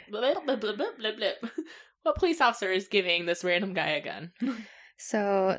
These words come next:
Speaker 2: the unimpressed officer declines.
Speaker 1: Okay, good job, police officer. <laughs>
Speaker 2: And then he asks for a taser, and the officer says, "You're not gonna need any of that down there."
Speaker 1: Oh my gosh. I like this police officer a little bit better.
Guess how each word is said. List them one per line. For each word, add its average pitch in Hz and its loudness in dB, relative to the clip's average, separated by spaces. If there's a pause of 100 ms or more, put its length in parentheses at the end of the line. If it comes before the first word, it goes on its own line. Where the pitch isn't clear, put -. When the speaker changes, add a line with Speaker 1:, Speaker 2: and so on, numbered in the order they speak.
(120)
Speaker 2:
the 190 -2
unimpressed 208 2
officer 180 -2
declines. 180 0
Speaker 1:
Okay, 240 6
good 196 4
job, 180 6
police 190 2
officer. - 6
<laughs> 381 10 (300)
Speaker 2:
And 226 4
then 214 4
he 233 10
asks 202 6
for 208 4
a 208 6
taser, 202 6
and 185 2 (220)
the 202 2
officer 185 -2
says, 180 -2
"You're 185 -4 (120)
not 180 -2 (160)
gonna 180 0
need 151 -6
any - -2
of 107 -2
that 107 -4
down 107 -4
there." 220 -4 (720)
Speaker 1:
Oh 175 -14
my - -20
gosh. - -12
I 214 0
like 202 2
this - -4
police - -10
officer - -8
a - -10
little - -10
bit - -10
better. - -14